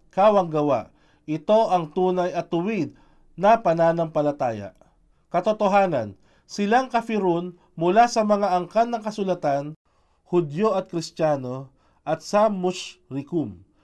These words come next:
Sila ay namamalagi roon sa impyerno. Sila ang pinakamasama sa mga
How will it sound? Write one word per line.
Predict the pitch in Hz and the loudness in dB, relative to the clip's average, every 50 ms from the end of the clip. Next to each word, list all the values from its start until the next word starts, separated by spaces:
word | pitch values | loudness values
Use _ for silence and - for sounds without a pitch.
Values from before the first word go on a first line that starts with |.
| _ | _
Sila | _ - - 151 147 151 185 196 214 202 - - | _ -10 -6 -4 -2 2 4 4 4 4 0 -4
ay | 170 170 165 | -4 -4 -2
namamalagi | 147 143 139 135 143 147 156 151 147 139 139 151 160 175 175 170 170 180 190 175 165 | -2 -2 -2 0 2 0 2 2 0 0 2 2 2 0 0 -2 -6 -8 -8 -6 -6
roon | 170 175 147 156 139 139 139 151 - _ _ _ _ | -6 -4 -4 -4 -4 -4 -6 -8 -14 _ _ _ _
sa | _ - - 180 185 | _ -6 -6 -4 -4
impyerno. | 185 180 - 214 208 208 185 160 131 110 98 92 _ _ _ _ _ _ _ | -4 -6 -4 -2 0 0 0 -2 -4 -10 -12 -14 _ _ _ _ _ _ _
Sila | - - 147 143 147 170 185 190 175 | -8 -6 -4 0 2 2 2 2 0
ang | 170 156 - | -2 -4 -4
pinakamasama | - 147 143 135 135 - 139 131 127 123 117 - 131 127 135 160 185 208 196 - | -4 -6 -4 -4 -4 -4 -6 -6 -6 -6 -8 -6 -8 -4 -2 0 0 0 -2 -4
sa | - 175 156 | -4 -4 -4
mga | 143 131 123 131 151 175 | -2 -2 -4 -2 -2 -2